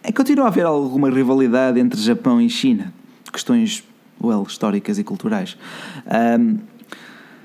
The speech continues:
é muito, são, são escalas muito, muito, muito diferentes. O OnePlus é um smartphone para entusiastas de Android, se bem que já começa a ser muito popular. Vejo muita gente com ele aqui em Portugal. Já começa a ser bastante comum.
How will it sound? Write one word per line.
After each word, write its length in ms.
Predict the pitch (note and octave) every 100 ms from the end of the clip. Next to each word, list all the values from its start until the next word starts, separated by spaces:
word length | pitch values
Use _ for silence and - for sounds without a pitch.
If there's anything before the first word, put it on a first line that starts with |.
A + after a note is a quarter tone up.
| - - _ -
é 60 | A#2
muito, 300 | A2 A2 -
são, 260 | A2+ G#2 F#2
são 220 | - C3+
escalas 440 | A#2+ C#3+ A#2+ G#2+ G#2+
muito, 520 | G2+ A#2 B2 - G2+
muito, 360 | G#2+ A2+ - -
muito 380 | A#2 G#2+ G#2 A2+
diferentes. 600 | G#2 - G#2+ G2+ - -
O 100 | G#2+
OnePlus 420 | A#2 A#2+ B2+ A#2+
é 60 | A2+
um 80 | A#2
smartphone 500 | - B2 A#2+ A#2+ A2
para 140 | A2+
entusiastas 840 | A2 A2 G2+ G#2+ A2+ B2 - F#3
de 120 | C#3+ D3
Android, 580 | C#3 D#3 D#3+ E3 E3 D#3+
se 140 | - -
bem 140 | B2
que 100 | A#2+
já 80 | B2
começa 260 | B2 B2 A#2+
a 40 |
ser 140 | A2+
muito 300 | G2+ D3 G#3+
popular. 480 | G3+ - A2 A2+ D#3+ - -
Vejo 200 | C3+ E3+
muita 180 | A3
gente 280 | E3 E3+ -
com 160 | - B2+
ele 220 | D#3 F3+ D#3+
aqui 160 | -
em 40 | D3+
Portugal. 460 | - D3 A#2 D3+ - - -
Já 120 | D#3
começa 220 | - D#3+
a 40 |
ser 100 | D3+
bastante 520 | C#3+ D3 - C#3+ - B2+ B2 B2 A#2+ A#2+ A#2+
comum. 360 | D#3 C#3+ F#3+